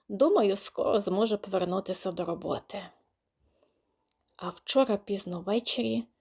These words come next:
мені надійшла інформація, що з Богом Перуном вже можна взаємодіяти. Нагадую лише, що будь-які прохання до богів повинні оплачуватися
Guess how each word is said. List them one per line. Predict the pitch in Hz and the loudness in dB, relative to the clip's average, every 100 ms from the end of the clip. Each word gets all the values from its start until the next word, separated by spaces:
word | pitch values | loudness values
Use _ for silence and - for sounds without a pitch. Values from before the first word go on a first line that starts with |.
| _ _ _ - | _ _ _ -4
мені | 220 269 | 4 6
надійшла | 320 220 208 - 208 | 6 6 2 2 -2
інформація, | 202 202 208 262 277 240 | -2 -4 -2 -2 0 -4
що | 226 - 202 - | -4 -2 -4 -2
з | 196 | -2
Богом | 190 190 185 | 2 4 2
Перуном | - 180 185 226 269 - | -4 -4 -2 0 0 -4
вже | 208 180 | -4 -4
можна | 175 175 - 185 - | -2 -4 -6 -8 -8
взаємодіяти. | 202 190 180 175 165 - 180 - - 190 _ _ _ _ _ _ _ _ _ - _ _ | -4 -2 -2 -6 -8 -8 -8 -8 -12 -18 _ _ _ _ _ _ _ _ _ -20 _ _
Нагадую | 220 233 330 311 285 | 0 4 4 6 6
лише, | 262 254 240 226 - | 6 4 2 0 -2
що | - - 214 | -12 -6 -6
будь-які | 208 240 226 - | -2 0 2 0
прохання | - 202 - 202 185 180 - | -6 -8 -2 0 0 -4 -4
до | 190 185 | -2 0
богів | 180 208 220 - - - | 0 2 2 2 -6 -4
повинні | 196 175 185 180 175 - | -2 2 2 0 -4 -6
оплачуватися | 202 - 180 214 - 196 170 - - 180 | -8 -4 -2 -2 -4 -4 -6 -6 -6 -6